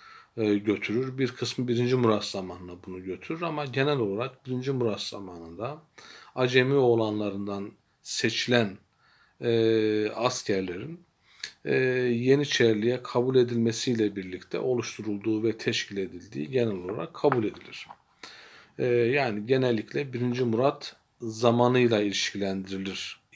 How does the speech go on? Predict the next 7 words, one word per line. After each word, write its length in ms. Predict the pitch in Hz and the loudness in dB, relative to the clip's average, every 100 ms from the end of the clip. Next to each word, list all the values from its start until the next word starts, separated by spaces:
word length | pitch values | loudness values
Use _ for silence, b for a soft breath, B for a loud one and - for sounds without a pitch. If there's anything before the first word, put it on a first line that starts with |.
| - | -4
Yeniçerilerin 720 | 104 101 - 101 101 90 85 | -2 -2 -4 -6 -6 -10 -12
kurulması. 760 | - 95 87 87 - - 214 - _ B B B B | -14 -12 -12 -12 -12 -8 -10 -10 _ B B B B
Tabii 380 | - 147 165 156 - _ B B B | 2 4 4 0 -4 _ B B B
Yeniçerilerin 760 | 131 160 - 151 151 151 156 | 2 2 2 2 4 2 0
kurulmasıyla 800 | 151 - 147 147 143 - 151 147 | -8 -2 -2 0 -4 -2 0 0
ilgili, 460 | 139 160 135 117 - - _ _ _ _ _ _ _ _ _ _ _ _ _ _ b b b | 0 0 -2 -2 -6 -14 _ _ _ _ _ _ _ _ _ _ _ _ _ _ b b b
e, 40 | 127 | 2